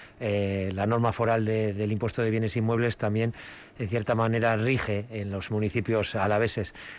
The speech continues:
Esto depende de un acuerdo, eh, entre los estados, el Vaticano y el Estado español,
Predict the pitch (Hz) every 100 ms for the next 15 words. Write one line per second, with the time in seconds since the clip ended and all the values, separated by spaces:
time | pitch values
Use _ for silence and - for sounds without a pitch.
0 | - - 123 123 135 127 120 120 117 135
1 | 131 113 107 101 107 98 98 104 110 110
2 | 104 110 147 151 160 120 101 104 104 120
3 | 113 110 - - - 113 107 127 117 135
4 | 127 151